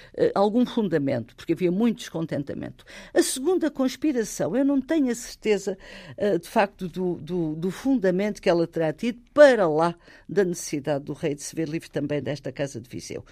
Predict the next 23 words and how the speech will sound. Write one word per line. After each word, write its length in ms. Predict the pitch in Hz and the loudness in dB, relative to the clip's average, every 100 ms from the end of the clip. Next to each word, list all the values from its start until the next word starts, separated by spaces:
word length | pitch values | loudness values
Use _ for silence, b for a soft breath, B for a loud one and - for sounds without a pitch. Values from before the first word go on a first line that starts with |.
| b | b
Eu 80 | 208 | -2
explico. 500 | - - 202 - - B B B 185 147 | -2 -8 -10 -10 -20 B B B -18 -14
Ah, 380 | - 220 214 208 - - | 2 4 4 2 -2 -12
Dom 260 | 180 254 240 | 0 2 2
João, 480 | 220 220 175 196 - b b - | 2 2 2 -2 -8 b b 0
eh, 280 | 196 143 160 | 2 4 2
vai 180 | 190 190 | 2 0
depois, 320 | - 214 - | 0 0 2
eh, 40 | 170 151 | -2 -2
no 80 | 160 | -4
regresso 460 | 160 165 170 - - | -8 -2 0 -2 -8
daquela 320 | 147 147 143 | -8 -4 -4
grande 260 | 143 156 147 | -2 -4 -2
viagem, 340 | 175 190 170 | -2 0 -2
vai 140 | 180 | -2
para 220 | 175 160 151 | -4 -6 -6
Santarém. 520 | 160 147 120 92 - B B B | -6 -6 -6 -6 -10 B B B
E 100 | - | -2
então 240 | 240 196 175 | 0 0 -2
começamos 580 | - 254 262 208 190 208 | 0 -2 -2 -4 -4 -4
a 60 | |
ter 220 | 226 196 165 | -2 -2 -2
informação, 680 | 190 226 190 185 - 285 | -4 -6 -4 -4 -4 -6